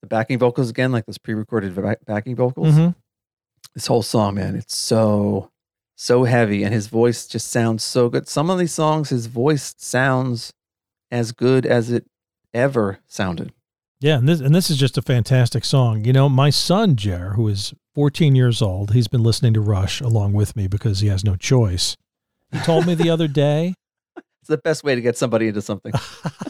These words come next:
Speaker 2: This is his favorite Rush song, Stick It Out.
Speaker 1: This is his favorite Rush song.
Speaker 2: Yeah,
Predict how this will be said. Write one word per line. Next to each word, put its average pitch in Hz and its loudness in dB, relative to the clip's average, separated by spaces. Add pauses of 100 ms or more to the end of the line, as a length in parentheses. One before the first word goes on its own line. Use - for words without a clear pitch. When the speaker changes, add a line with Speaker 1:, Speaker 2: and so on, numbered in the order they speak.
(1700)
Speaker 2:
This 180 0
is 165 2
his 156 0
favorite 139 2
Rush 208 2
song, 101 -2 (180)
Stick - 0
It 175 4
Out. 226 0 (600)
Speaker 1:
This 160 0
is 175 -4
his 131 -4
favorite 117 0
Rush 95 -6
song. - -14 (300)
Speaker 2:
Yeah, 254 0